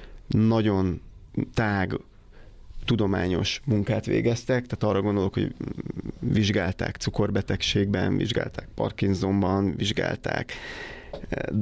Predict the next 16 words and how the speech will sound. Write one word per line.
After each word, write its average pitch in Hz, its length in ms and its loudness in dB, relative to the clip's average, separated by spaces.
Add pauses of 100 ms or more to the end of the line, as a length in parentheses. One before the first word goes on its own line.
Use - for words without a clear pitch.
(280)
daganatokban 95 720 2
is 92 160 0
vizsgálták 92 680 0
ezt - 220 -2
a - 40 -2
fajta 92 360 0
diétát, 110 440 2
tehát - 160 -6
hogy 113 100 0
a 110 40 0
különböző 101 420 2
kezelésekhez 98 1040 0 (680)
hogyan 107 360 2
is 95 140 2
lehet 98 400 2
beilleszteni 95 920 2